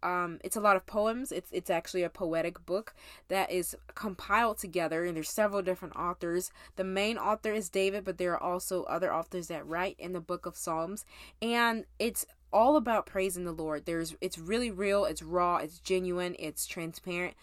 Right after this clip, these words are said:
That's why a lot of people really enjoy this book. And so that is a little bit about Psalms. They also would use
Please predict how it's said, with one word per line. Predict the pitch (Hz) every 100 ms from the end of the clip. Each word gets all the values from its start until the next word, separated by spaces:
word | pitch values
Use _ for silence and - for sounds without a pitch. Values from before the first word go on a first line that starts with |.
| - -
That's | - 175
why | 185
a |
lot | 170 170
of | 180
people | 180 160
really | 170 165
enjoy | 156 151 156 175
this | 233
book. | - 269 - - - - -
And | 214 208
so | - 226 220 214 190
that | 208 254
is | 226
a | 214
little | 190 196
bit | 208
about | 185 190 196
Psalms. | - 240 262 196
They | 175 185
also | 214 -
would | 214 202
use | 208 202